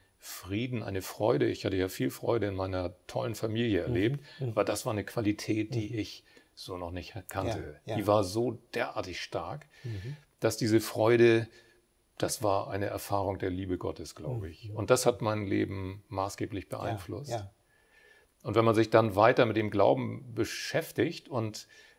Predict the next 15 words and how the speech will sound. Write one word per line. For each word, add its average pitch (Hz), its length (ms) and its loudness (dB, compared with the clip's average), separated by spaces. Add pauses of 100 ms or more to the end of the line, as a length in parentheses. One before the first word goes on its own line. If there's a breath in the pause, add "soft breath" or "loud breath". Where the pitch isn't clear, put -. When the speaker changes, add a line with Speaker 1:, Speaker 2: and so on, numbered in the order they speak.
(120)
Speaker 1:
merkt, 113 800 -4
äh, 107 280 2
dann 107 240 -4
auch, 104 260 -4
wenn 110 80 -6
man 95 380 -4 (320)
differenzierter 117 720 2
daran 87 420 -2
geht, 104 320 -2 (640 soft breath)
äh, 101 340 -2 (880)
allein 98 420 -4
dieser 98 480 0
Aspekt - 540 -6 (220)
der 90 100 0
Dreieinigkeit. 87 760 -10